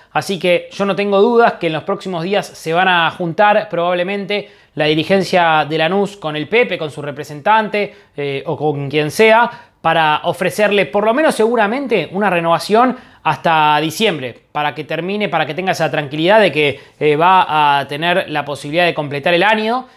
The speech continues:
eh, y después ver, ¿no? Porque ya a esta altura la verdad es que decir que,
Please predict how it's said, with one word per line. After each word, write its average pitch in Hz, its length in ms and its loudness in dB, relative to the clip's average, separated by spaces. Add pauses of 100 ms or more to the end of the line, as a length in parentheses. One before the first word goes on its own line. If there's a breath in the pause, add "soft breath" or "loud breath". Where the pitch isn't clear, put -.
(180 soft breath)
eh, 123 1120 -10 (800)
y 214 100 4
después 247 320 4
ver, 160 380 2
¿no? 202 340 -4
Porque 151 220 -8
ya 139 100 0
a - 20 -2
esta 139 120 -6
altura 165 280 -2
la 127 120 0
verdad 165 160 4
es 143 60 -2
que 147 120 -4
decir 185 380 -2
que, - 320 0